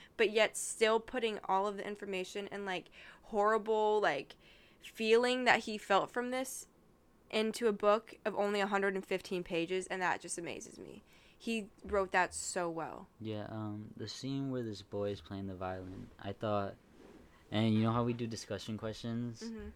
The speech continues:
Speaker 2: This is the on-, only time I, like, raised my hand and, like, said something.
Speaker 1: Really?
Speaker 2: Was, I forgot what the question was, but I don't know, something about the dude who played the violin, and I was just like,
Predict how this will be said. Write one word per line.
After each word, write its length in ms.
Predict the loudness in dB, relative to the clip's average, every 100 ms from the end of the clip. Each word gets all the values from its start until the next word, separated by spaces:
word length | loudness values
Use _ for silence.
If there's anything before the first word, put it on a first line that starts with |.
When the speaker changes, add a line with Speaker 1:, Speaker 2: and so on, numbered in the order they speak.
| -8
Speaker 2:
This 140 | -2 2
is 60 | 4
the 60 |
on-, 440 | 4 4 2 -2 -4 -4
only 260 | -4 -2
time 500 | -4 -4 -2 -2 -6 -6
I, 80 | -4
like, 340 | -2 -4 -4
raised 220 | -4 -4
my 60 | -6
hand 280 | -8 -8 -6
and, 80 | -6
like, 120 | -8 -8
said 200 | -8 -6
something. 560 | -8 -6 -6 -4 -6
Speaker 1:
Really? 320 | -10 -16 -18 -20 -20 -12
Speaker 2:
Was, 720 | -4 -2 0 0 -2 -4 -6 -8
I 100 | -10
forgot 200 | -6 -4
what 100 | -4
the 60 | -6
question 280 | -8 -6
was, 180 | -6 -6
but 320 | -6 -6 -6 -10 _ _ _ _ _ _ _ _ _ _ _ _ -20 -8
I 20 |
don't 160 | -4 -2
know, 80 | -2
something 240 | -2 0
about 160 | -2 -2
the 120 | -4
dude 300 | -4 -6 -6
who 60 | -6
played 180 | -8 -8
the 40 |
violin, 420 | -6 -6 -6 -8
and 140 | -8 -8
I 100 | -8
was 120 | -10
just 220 | -12 -12
like, 180 | -10 -12